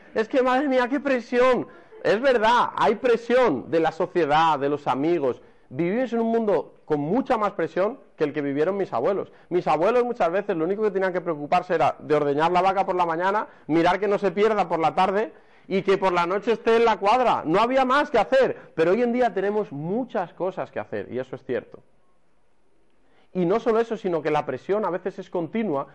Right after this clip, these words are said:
porque la tenemos a lo mejor todo el rato en el recordatorio del móvil, la tenemos todo el rato en los amigos que te insisten ochenta veces por WhatsApp, que a veces son muy pesados. Y a veces hasta tu madre te insiste mucho en una cosa y puede llegar a ser esa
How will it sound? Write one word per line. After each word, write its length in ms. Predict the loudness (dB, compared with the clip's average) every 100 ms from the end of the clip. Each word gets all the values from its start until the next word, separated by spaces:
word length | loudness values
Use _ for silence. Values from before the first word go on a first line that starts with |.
| -8
porque 200 | -4 0
la 140 | 0
tenemos 340 | 0 0 0 0
a 60 |
lo 60 | -2
mejor 220 | -2 -4
todo 180 | -4 -4
el 40 |
rato 240 | -2 -2 -2
en 60 |
el 100 | -4
recordatorio 640 | -6 -6 -6 -6 -4 -4 -4
del 120 | -6
móvil, 400 | -6 -6 -8 -10 -18 _ _ _ -4
la 140 | -2
tenemos 300 | -2 -2 -4
todo 180 | -2 -2
el 80 | 0
rato 300 | -2 0 -2
en 80 |
los 160 | -2 -2
amigos 420 | -2 -2 -2 -4
que 100 | -6
te 120 | -6
insisten 420 | -8 -10 -8 -4 -4
ochenta 420 | -2 -4 -2 -2
veces 240 | -2 -4
por 120 | -6 -4
WhatsApp, 380 | -2 -4 -6
que 60 | -8
a 40 |
veces 160 | -8 -8
son 120 | -10
muy 120 | -10
pesados. 460 | -8 -6 -4 -6 -8 _ _ -14 -2
Y 20 |
a 60 | 0
veces 280 | 0 -2 -4
hasta 320 | -6 -4 -4
tu 80 | -2
madre 320 | 0 0 0
te 80 | -2
insiste 320 | -4 -6 -4
mucho 240 | -2 -2 -2
en 80 |
una 120 | -2 -2
cosa 300 | -2 -2 -4
y 100 | -2
puede 240 | 0 0
llegar 200 | 2 2
a 80 | 0
ser 300 | 0 -2 -4
esa 400 | -10 -4 -6 -6